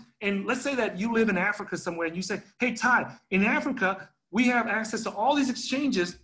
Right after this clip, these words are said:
that the Americans don't have access to. And they have, you know, a thousand coins listed while the American exchanges only list a hundred coins." Well, if I was in Africa and I don't have a lot of money and I don't wanna lose my ass,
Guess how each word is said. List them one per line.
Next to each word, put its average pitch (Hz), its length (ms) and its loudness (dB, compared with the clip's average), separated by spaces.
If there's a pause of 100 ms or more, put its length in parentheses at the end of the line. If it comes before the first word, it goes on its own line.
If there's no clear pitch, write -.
(140)
that 180 180 -2
the - 80 -6 (200)
Americans 226 180 -8
don't 170 140 -6
have 170 120 -2
access 165 460 -2
to. 196 320 0 (460)
And 196 380 0 (120)
they 220 160 4
have, 220 400 0 (600)
you 196 100 2
know, 196 340 2 (120)
a 185 80 -4
thousand 226 420 4
coins 220 300 4
listed 196 420 4
while 190 220 4
the 196 100 2
American 226 380 0
exchanges 190 380 -4
only 202 260 0
list 214 360 2
a 170 120 -4
hundred 233 260 2
coins." 151 400 -6 (380)
Well, 190 420 2 (180)
if 170 120 -2
I 214 100 4
was 294 140 4
in 269 80 4
Africa 233 580 0 (540)
and 180 100 0
I 196 60 4
don't 240 140 4
have 226 120 2
a 214 60 2
lot 214 160 6
of 185 80 2
money 254 460 2 (140)
and 175 80 0
I 196 80 2
don't 240 120 2
wanna 196 200 2
lose 220 260 4
my 185 160 0
ass, 254 320 0